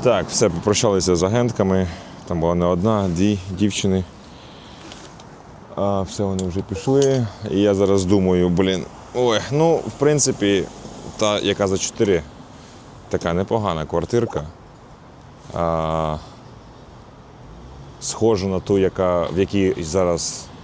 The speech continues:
ще ремонт, яку я показував. І в цій квартирі, що за, за чотири,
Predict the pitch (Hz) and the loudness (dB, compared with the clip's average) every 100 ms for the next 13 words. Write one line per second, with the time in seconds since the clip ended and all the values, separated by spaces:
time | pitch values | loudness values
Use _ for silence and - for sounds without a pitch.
0 | - - 104 90 87 101 110 113 - - | -10 -2 0 2 0 0 0 -4 -10 -16
1 | - 82 92 85 80 78 82 73 78 73 | -16 -2 0 0 0 -2 -2 -2 -2 -4
2 | 71 - - - - - - - - - | -8 -14 -18 -18 -18 -20 -20 -20 -18 -14
3 | - - 87 87 87 85 78 - 98 90 | -12 -4 0 2 2 2 0 -4 -4 -2
4 | 90 - 85 82 82 80 73 80 - - | -2 0 0 0 -2 -2 -2 -2 -4 -2
5 | 92 87 | 0 2